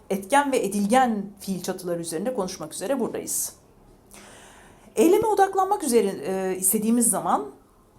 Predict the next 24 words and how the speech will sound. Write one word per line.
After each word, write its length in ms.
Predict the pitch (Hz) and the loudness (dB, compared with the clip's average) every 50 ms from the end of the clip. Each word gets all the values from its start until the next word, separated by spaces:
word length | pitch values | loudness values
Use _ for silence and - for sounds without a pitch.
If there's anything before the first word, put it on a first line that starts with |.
| _ _ - | _ _ -6
edilgen 420 | 262 247 311 311 277 339 320 311 | -2 0 0 0 2 0 0 0
çatıyı 340 | - 220 202 202 170 160 156 | -2 -4 -4 -4 -6 -6 -6
kullanıyoruz. 720 | - 151 139 139 135 120 113 113 - - - - - - - - _ _ _ _ - - - - - - - - - - - - - - - - - _ _ _ _ _ _ - - | -8 -8 -8 -8 -6 -6 -8 -6 -6 -4 -4 -4 -6 -8 -10 -16 _ _ _ _ -20 -20 -20 -20 -20 -20 -20 -20 -20 -20 -20 -20 -20 -20 -20 -20 -20 _ _ _ _ _ _ -4 0
Now, 440 | 285 415 392 311 240 - - - 190 190 | 4 4 6 4 2 0 -2 -2 -2 -2
let's 140 | 185 - | 0 0
have 100 | 208 196 | 0 0
a 20 | 220 | -2
look 140 | 233 - 277 | -2 -2 -4
at 160 | 240 - - | -4 -4 -4
the 60 | 160 | -6
illustration 800 | 143 160 160 151 - - 143 120 120 - - 240 320 370 - - | -4 -2 -2 -2 -2 -4 -4 -6 -6 -4 -4 -4 -4 -6 -6 -6
and 120 | - 156 156 | -6 -4 -4
then 180 | 156 151 160 | -4 -4 -4
the 60 | 185 226 | -4 -4
structures. 800 | - - 240 - 254 233 220 - - 139 104 - - - - - - _ _ _ _ _ _ _ _ _ _ - - - _ _ _ _ _ | -4 -4 -4 -4 -4 -4 -4 -4 -6 -8 -8 -6 -6 -6 -8 -8 -12 _ _ _ _ _ _ _ _ _ _ -20 -20 -20 _ _ _ _ _
One 220 | 202 294 453 480 466 | -2 -2 0 0 0
should 240 | - - 453 466 349 285 302 | 0 2 2 2 2 2 2
respect 600 | 302 - - - - 339 339 339 - - - - - _ | 2 2 0 0 0 -2 -2 -2 -4 -8 -8 -8 -10 _
one's 440 | 185 196 202 208 220 226 - - - - | 0 2 2 2 2 2 0 0 2 2
elders. 580 | 196 190 180 156 147 139 143 - - - - - - _ _ _ _ - - - _ _ _ _ _ _ _ _ _ _ _ _ _ _ _ _ _ _ _ _ _ _ _ _ | 2 2 2 0 -2 -2 0 0 0 0 0 -2 -8 _ _ _ _ -20 -20 -20 _ _ _ _ _ _ _ _ _ _ _ _ _ _ _ _ _ _ _ _ _ _ _ _
İnsan 380 | 220 240 254 240 285 349 349 339 | 0 2 2 4 4 2 2 2
büyüklerine 420 | 254 208 - - 151 156 180 226 | 0 -2 -2 -2 -2 -2 -2 -4
saygı 300 | 226 - 202 175 170 180 | -4 -2 -2 -2 -2 -2
göstermeli. 800 | 190 175 151 156 - - - 180 185 180 170 165 160 151 135 139 | -2 -2 -2 -2 0 0 -2 -2 -2 -2 -4 -4 -4 -6 -6 -10